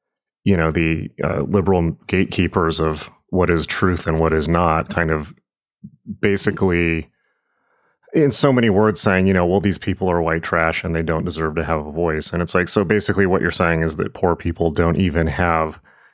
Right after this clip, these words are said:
the, shouldn't even be allowed to guess at who has power over them. Because the truth is we do live in a, a, a world of bad actors, malevolent corporations, you know, uh,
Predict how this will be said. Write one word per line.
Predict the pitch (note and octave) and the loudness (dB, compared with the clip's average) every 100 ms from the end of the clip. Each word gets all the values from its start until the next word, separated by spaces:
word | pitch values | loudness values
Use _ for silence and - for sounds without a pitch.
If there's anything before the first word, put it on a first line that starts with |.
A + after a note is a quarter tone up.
| _ | _
the, | F#2 F2+ E2+ E2 D#2 D#2 D#2 E2 D#3 _ _ _ - | -4 -2 0 -2 -4 -6 -10 -12 -20 _ _ _ -8
shouldn't | - - G2 | -2 0 2
even | F#2+ F2 | 2 2
be | F#2+ | 2
allowed | F2+ F2 E2 | 2 2 0
to | - | -4
guess | E2 - E2+ - | -4 0 0 0
at | F#2 | -2
who | F2 F2 | 0 0
has | D2+ D2+ | -2 -4
power | - D#2+ - | -4 -4 -4
over | D#2+ - | -6 -8
them. | - - - | -8 -8 -6
Because | - A2 G2 | -2 -2 0
the | G#2+ | 0
truth | - C3 | 2 2
is | A#2 | 2
we | F#2 | 0
do | F2 F#2 A2+ | -2 0 2
live | G2+ F2 D#2+ - | 2 2 0 0
in | F#2+ | 2
a, | E2+ E2 E2+ - _ - | 2 2 -2 -14 _ -4
a, | - - | -2 0
a | F#2 | 0
world | E2+ F2+ F2+ E2+ | 0 2 2 2
of | E2 D2+ - _ _ _ _ _ _ _ _ - | 0 -2 -10 _ _ _ _ _ _ _ _ -12
bad | - - F2 F#2+ | -10 -4 0 0
actors, | F2+ F2+ - G2 F2 E2+ - - _ _ | 0 0 0 0 0 -2 -4 -10 _ _
malevolent | G#2+ F2 F2 F2+ F#2+ F#2+ | -6 -4 0 2 2 0
corporations, | - G2+ F#2 F2+ F2 E2+ F#2+ F2 E2+ D#2+ - - - | 0 0 2 2 2 0 -2 -2 -2 -4 -8 -8 -2
you | G2 | 0
know, | E2 F2 - | 0 -4 -4
uh, | E2+ D#2+ | -4 -4